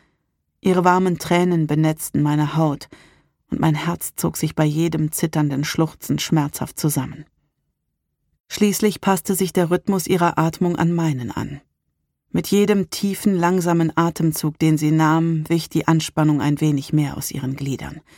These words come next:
Sie schniefte ab und zu, und Schluchzer schüttelten sie. Mit dem Handrücken wischte sie sich über das Gesicht. „Es tut mir leid“, flüsterte sie.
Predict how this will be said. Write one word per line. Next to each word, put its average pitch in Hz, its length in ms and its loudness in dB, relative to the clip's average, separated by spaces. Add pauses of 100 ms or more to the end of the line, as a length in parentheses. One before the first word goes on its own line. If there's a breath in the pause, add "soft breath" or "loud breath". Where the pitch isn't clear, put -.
(720 soft breath)
Sie - 160 -4
schniefte 196 400 2
ab - 120 -2
und 156 140 2
zu, 156 340 -2 (500 soft breath)
und - 120 -4
Schluchzer - 540 0
schüttelten 156 480 0
sie. 139 240 -6 (1000)
Mit 160 140 0
dem 185 160 2
Handrücken 190 600 0
wischte 185 280 0
sie 165 140 -2
sich 160 200 -8
über 170 140 0
das 160 160 -4
Gesicht. - 500 -4 (1600 loud breath)
„Es - 180 -8
tut - 300 2
mir 202 80 -4
leid“, 180 360 -8 (320)
flüsterte 147 480 -6
sie. 135 180 -10